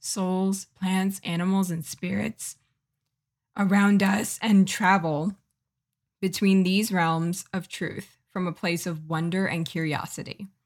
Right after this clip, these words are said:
and access the clairvoyant wise timelessness as we align with the witness and see the aspects of our quantum selves in one another.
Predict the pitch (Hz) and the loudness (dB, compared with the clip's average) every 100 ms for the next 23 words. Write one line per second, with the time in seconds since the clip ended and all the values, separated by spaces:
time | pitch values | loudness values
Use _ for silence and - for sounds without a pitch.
0 | _ _ _ _ _ _ _ 202 196 190 | _ _ _ _ _ _ _ 0 4 4
1 | 196 196 185 - 185 202 180 160 170 190 | 2 -2 -2 -4 -6 -2 -2 0 0 2
2 | 196 175 170 180 180 - 175 170 160 - | 2 2 2 2 0 -2 -2 -2 -4 -8
3 | - - - 180 165 170 175 175 170 180 | -12 -12 -10 -8 -4 -2 0 0 0 0
4 | 190 196 214 185 - 170 170 - 170 143 | 0 0 0 0 0 -2 -4 -6 -6 -6
5 | 175 175 175 131 - 160 - 180 190 185 | -4 -2 -2 -4 -2 -4 -4 -6 -4 -2
6 | 170 170 170 160 165 190 190 185 160 160 | 0 0 -2 -4 -2 0 0 0 -2 -2
7 | 190 - 165 156 151 147 - 95 120 | -6 -4 -4 -2 -2 -2 -4 -6 -12